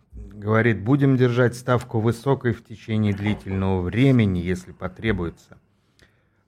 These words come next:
И снижать ключевую ставку в этом году не планируется".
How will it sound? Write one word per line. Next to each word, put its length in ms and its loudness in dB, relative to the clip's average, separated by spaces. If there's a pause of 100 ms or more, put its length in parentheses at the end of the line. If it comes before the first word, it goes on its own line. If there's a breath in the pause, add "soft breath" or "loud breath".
(640)
И 200 2
снижать 520 2
ключевую 380 -2
ставку 400 -4
в 80 0
этом 280 2
году 280 0
не 160 0
планируется". 840 -2